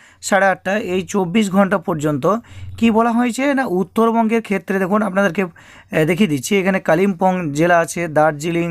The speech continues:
জলপাইগুড়ি, আলিপুরদুয়ার, কোচবিহার, এই যে পাঁচটি জেলা রয়েছে, এই পাঁচটি জেলাতে উত্তরবঙ্গের ক্ষেত্রে ভারী বৃষ্টি রয়েছে। সঙ্গে কিন্তু দেখুন, কোচবিহার, আলিপুরদুয়ার এবং জলপাইগুড়ি,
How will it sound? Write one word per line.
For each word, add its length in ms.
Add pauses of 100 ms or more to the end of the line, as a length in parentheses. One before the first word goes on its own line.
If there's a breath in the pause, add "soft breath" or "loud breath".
জলপাইগুড়ি, 680 (580 loud breath)
আলিপুরদুয়ার, 720
কোচবিহার, 520
এই 180
যে 140 (120)
পাঁচটি 360
জেলা 240
রয়েছে, 300 (420 loud breath)
এই 140 (100)
পাঁচটি 420
জেলাতে 380
উত্তরবঙ্গের 680
ক্ষেত্রে 360 (480 loud breath)
ভারী 340
বৃষ্টি 420
রয়েছে। 300 (360 loud breath)
সঙ্গে 420
কিন্তু 260
দেখুন, 280
কোচবিহার, 640
আলিপুরদুয়ার 760 (420 loud breath)
এবং 240
জলপাইগুড়ি, 600